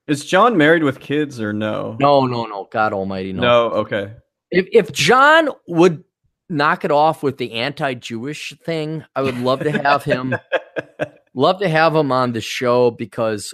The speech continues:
Speaker 2: um, uh, how can I put it without sounding too depressing? That guy has not had an easy life,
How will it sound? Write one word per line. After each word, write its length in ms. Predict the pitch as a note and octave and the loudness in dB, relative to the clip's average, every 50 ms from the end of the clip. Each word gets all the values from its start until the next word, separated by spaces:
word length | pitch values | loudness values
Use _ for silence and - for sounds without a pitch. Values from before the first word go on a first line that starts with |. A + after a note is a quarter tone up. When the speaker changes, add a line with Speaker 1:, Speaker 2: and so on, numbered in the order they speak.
| - - | -12 -8
Speaker 2:
um, 560 | G#2+ G2+ G2+ G#2 G#2 G#2 G#2 G2+ G#2 G2+ F#2+ _ _ _ _ _ _ _ _ _ _ _ _ _ _ _ _ _ _ _ _ _ _ _ _ _ | -6 -6 -6 -6 -6 -8 -8 -8 -10 -12 -14 _ _ _ _ _ _ _ _ _ _ _ _ _ _ _ _ _ _ _ _ _ _ _ _ _
uh, 340 | - F#2+ F2+ F#2 F#2+ F#2+ F#2 G2+ - _ _ _ _ _ - | -6 -6 -4 -4 -4 -6 -8 -10 -14 _ _ _ _ _ -20
how 220 | - - A#2+ B2 | -20 -14 -12 -12
can 160 | B2 - G2 | -12 -10 -10
I 60 | F#2+ F#2 | -12 -10
put 240 | - - G#2+ G2+ | -10 -8 -8 -6
it 120 | F#2+ F#2+ G2 | -6 -8 -8
without 300 | G#2 G#2 - F#2+ G2 - | -10 -10 -8 -10 -8 -8
sounding 260 | - G2 G2 G2+ G#2 | -8 -8 -8 -8 0
too 160 | - - E3+ | 2 4 4
depressing? 540 | E3 D3 - - C#3 B2 A#2+ - B2+ A2+ - _ _ _ _ _ _ _ _ _ _ _ _ _ _ _ _ _ _ _ _ _ _ | 4 2 2 2 0 0 2 0 0 -2 -2 _ _ _ _ _ _ _ _ _ _ _ _ _ _ _ _ _ _ _ _ _ _
That 200 | - D#3+ E3+ E3+ | 0 0 0 0
guy 240 | - E3 C#3+ C#3+ C#3+ | 2 2 2 4 4
has 180 | B2 A2+ G2 A2+ | 2 2 0 -2
not 300 | B2 A#2+ A2 A#2 B2+ B2+ | -2 -2 -2 -2 -2 -2
had 240 | B2+ A#2+ A#2 A#2 A2 | -2 -2 -2 -2 -2
an 160 | G#2 G#2 G#2 | -4 -6 -8
easy 380 | G#2 G#2+ A2+ A2 G2+ G#2+ G2+ | -8 -10 -10 -10 -10 -12 -10
life, 500 | G2 G2 F#2+ F#2+ F#2+ G#2 - - - _ | -10 -10 -10 -10 -10 -10 -12 -16 -20 _